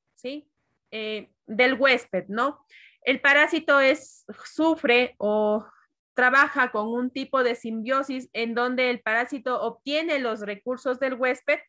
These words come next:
y además produce daño, ¿no? En este caso, en esta simbiosis, el hospedero no tiene ningún beneficio,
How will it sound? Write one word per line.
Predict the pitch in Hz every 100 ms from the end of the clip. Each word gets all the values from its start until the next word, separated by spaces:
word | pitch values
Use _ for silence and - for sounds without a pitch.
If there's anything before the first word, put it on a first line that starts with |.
| _ _ _ _
y | - 294
además | 285 277 262 262 294 285 - -
produce | 254 254 269 - 254
daño, | 240 226 170 -
¿no? | 202 196 240 -
En | 233
este | 262 - 262
caso, | 254 294 302 277 - _
en | 214 220
esta | 247 262 269
simbiosis, | 254 233 247 254 277 - _ _ _ _
el | - 254 285
hospedero | 294 - 262 247 254 262 294
no | 247 247 254
tiene | 262 262 269
ningún | 262 233 226 240
beneficio, | 254 254 220 - 220 - -